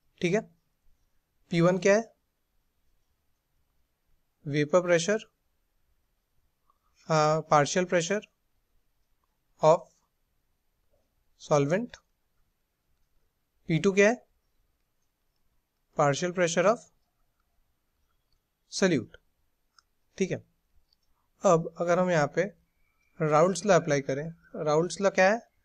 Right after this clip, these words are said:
राउल्ट्स लॉ कहता है कि जो पार्शियल प्रेशर P होता है, वो डायरेक्टली प्रोपोर्शनल होता है मोल फ्रैक्शन X के साथ। तो जब हम कांस्टेंट हटाएंगे, तो, अ, जब हम प्रोपोर्शनैलिटी हटाएंगे, तब हमें कांस्टेंट पुट करना पड़ेगा,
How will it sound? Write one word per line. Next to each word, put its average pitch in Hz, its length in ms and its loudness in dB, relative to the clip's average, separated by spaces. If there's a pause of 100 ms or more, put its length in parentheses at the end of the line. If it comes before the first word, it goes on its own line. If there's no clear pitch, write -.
(260)
राउल्ट्स 170 260 2
लॉ 202 100 2
कहता 160 240 0
है 160 40 -2
कि 175 60 -6
जो 175 100 -4
पार्शियल 151 380 -2
प्रेशर 185 400 -6
P 202 100 0
होता 143 220 -2
है, 165 60 0
वो 180 80 -6
डायरेक्टली 160 460 -2
प्रोपोर्शनल 170 560 -4
होता 156 200 -2
है 214 220 -8 (760)
मोल 170 220 4
फ्रैक्शन 180 400 0
X - 280 -2
के 147 140 -2
साथ। 110 180 -8 (580)
तो 175 320 2 (560)
जब 160 140 2
हम 185 100 -2
कांस्टेंट 175 580 0
हटाएंगे, 160 440 -4 (480)
तो, 175 100 -8 (260)
अ, 160 180 2
जब 160 180 2
हम 190 160 0
प्रोपोर्शनैलिटी 170 800 0
हटाएंगे, 160 360 -2
तब 175 140 0
हमें 170 220 -2
कांस्टेंट 156 420 -6
पुट 196 120 -6
करना 190 220 -4
पड़ेगा, 190 320 -6